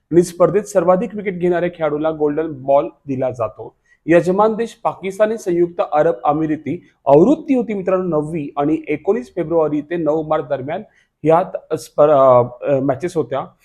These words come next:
आणि भारताचे सर्व सामने कोठे आयोजित केले गेले? तर दुबईमध्ये. एकूण संघ सहभाग किती मित्रांनो? आठ.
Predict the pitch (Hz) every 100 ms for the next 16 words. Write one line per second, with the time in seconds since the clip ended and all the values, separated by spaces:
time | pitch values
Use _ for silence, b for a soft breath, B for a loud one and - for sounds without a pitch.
0 | b - 175 175 165 196 196 - 190 226
1 | 226 190 170 180 180 160 165 170 175 170
2 | 165 160 185 190 170 143 127 135 117 113
3 | - _ _ _ - 143 180 185 175 185
4 | 170 160 170 160 170 170 180 190 131